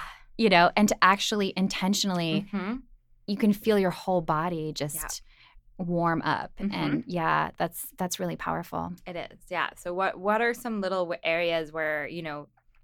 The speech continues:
Speaker 2: parts of your life and your relationship where you might be literally passing each other by that can be a moment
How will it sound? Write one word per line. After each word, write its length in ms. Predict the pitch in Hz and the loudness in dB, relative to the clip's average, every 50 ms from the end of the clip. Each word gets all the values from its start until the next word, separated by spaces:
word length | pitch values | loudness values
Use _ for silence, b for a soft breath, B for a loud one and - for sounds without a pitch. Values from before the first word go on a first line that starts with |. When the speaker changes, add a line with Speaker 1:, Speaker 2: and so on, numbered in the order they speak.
| - - | -20 -8
Speaker 2:
parts 280 | - - 208 202 202 208 | -2 0 0 2 2 0
of 100 | 220 208 | -2 -2
your 160 | 202 185 175 | -2 -2 0
life 240 | 165 160 147 156 - - | 0 0 -2 -2 -6 -10
and 80 | 156 | -10
your 100 | 160 165 | -8 -8
relationship 800 | 160 151 139 143 214 262 - - 202 180 - - 170 165 165 - | -8 -8 -6 -6 -6 -4 -4 -6 -6 -6 -6 -4 -4 -4 -4 -6
where 280 | 165 165 165 160 160 | -6 -4 -2 0 -2
you 180 | 151 165 170 170 | -2 -2 -4 -4
might 260 | 170 170 165 143 - | -2 -2 -2 -2 -4
be 320 | - 165 160 156 160 156 b b b b b b b _ _ _ _ _ - | -6 -8 -6 -6 -6 -8 b b b b b b b _ _ _ _ _ -2
literally 580 | 180 185 202 208 214 220 202 208 202 180 180 165 | 2 4 6 6 8 8 8 6 6 4 2 0
passing 380 | - - 156 160 - - 165 | 2 2 2 2 0 -6 -12
each 160 | 160 156 - | -10 -8 -8
other 200 | 160 147 151 151 | -6 -6 -6 -6
by 280 | - 143 135 143 180 214 | -2 0 2 2 4 2
that 140 | 208 - - | 2 -2 -4
can 140 | - 196 175 | -6 -8 -6
be 100 | 165 160 | -6 -6
a 40 | 156 | -8
moment 400 | 151 151 143 143 143 135 - | -8 -8 -10 -10 -10 -12 -12